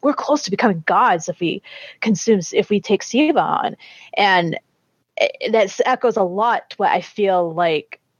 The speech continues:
the Hive did when they saw their worms and, like, "We don't really have any other choice. We, you know, like, we're, we're out on the run. Like, the three sisters are out on the run. Like, we're, we're gonna get killed.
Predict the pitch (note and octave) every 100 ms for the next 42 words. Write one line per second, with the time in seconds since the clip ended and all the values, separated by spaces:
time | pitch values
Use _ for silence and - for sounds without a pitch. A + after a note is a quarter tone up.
0 | _ - F3+ F3+ G3+ F#3+ E3+ E3+ D#3+ D#3+
1 | D#3+ F3 D#3 C#3+ C#3+ F3 E3 C#3 E3 D3+
2 | - F3 F3+ F3+ D#3+ E3+ D#3+ D#3 - -
3 | - A#3+ G3+ E3 - F#3 F3+ E3 - -
4 | - G3 F3+ E3+ E3 D#3 D#3+ F3 E3+ F3
5 | G3+ F#3+ G#3 F#3+ E3+ E3 A#3+ B3 F#3+ E3+
6 | F3 E3 F3 G#3 G3 G3+ F3 E3+ E3+ E3
7 | F3 G#3 F3+ E3 F3+ F3+ - F#3 F3+ D#3+
8 | - - A#3+ D#3+